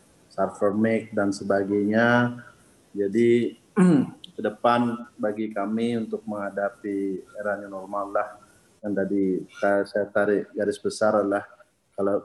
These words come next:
kolaborasi dan sinergi, eh, inovasi yang tentunya terus-menerus harus kita lakukan dengan budaya kita yang sudah ada, yang masih kuat di Bali adalah budaya gotong royong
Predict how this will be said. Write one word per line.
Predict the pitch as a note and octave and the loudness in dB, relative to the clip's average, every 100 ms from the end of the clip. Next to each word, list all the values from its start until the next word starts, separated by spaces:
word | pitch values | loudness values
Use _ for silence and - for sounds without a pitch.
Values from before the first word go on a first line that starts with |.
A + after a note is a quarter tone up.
| - | -6
kolaborasi | - A2 G2+ F#2+ G2+ G2+ G2+ - A#2+ A#2 A#2 A#2 | 2 4 4 2 2 2 0 0 0 2 2 0
dan | G#2 G2+ | 0 -2
sinergi, | G2 - G#2 G#2 G2+ A2+ G2+ - - - - _ _ _ _ | -4 -6 -2 -2 0 0 0 -4 -12 -20 -20 _ _ _ _
eh, | - D#2 D2+ - G#2+ | -18 -16 -16 -10 -4
inovasi | G#2 G#2+ - G#2+ G#2+ B2+ B2+ C3 B2+ G2+ | 0 0 2 2 2 4 6 6 4 0
yang | G2 | -4
tentunya | G#2 F#2+ G#2 A2 B2 B2 B2 B2 _ _ _ | -6 -6 -4 -2 0 -2 -4 -14 _ _ _
terus-menerus | G#2+ - G2 A2 A#2 | -8 -6 -4 -2 -2
harus | G#2 G#2 - | -4 -4 -6
kita | G2 G2 | -6 -2
lakukan | G2 F#2 - F#2+ A2+ A#2 A#2+ A#2+ B2 _ _ _ _ G2 | -4 -4 -8 -6 -2 0 0 -4 -8 _ _ _ _ -6
dengan | G#2 G#2 G#2 | -4 -2 -2
budaya | G2+ G#2+ A2 A2 G#2+ | -2 0 4 2 0
kita | A2 B2 A2+ | -4 0 0
yang | A2+ | -2
sudah | - G2+ G2 F#2+ | -4 -2 -2 -2
ada, | G#2 A2 A2+ A2+ | 0 2 0 -2
yang | G#2+ G2+ F#2+ | -6 -6 -6
masih | G2 - G#2 - | -8 -10 -14 -2
kuat | A2 A#2+ C3 - - - _ _ _ | 2 4 2 -4 -20 -20 _ _ _
di | G#2 | -10
Bali | G2+ G2 G#2+ A2+ A#2 | -6 -4 -4 -4 -6
adalah | G#2+ G2+ G#2 G#2 | -8 -8 -8 -8
budaya | G#2 G#2 G#2 G#2 | -6 -2 -2 -2
gotong | G2 G#2 G#2+ G2+ | -4 -6 -6 -4
royong | G#2 G#2+ A2+ A#2 A#2 | -2 0 0 0 -4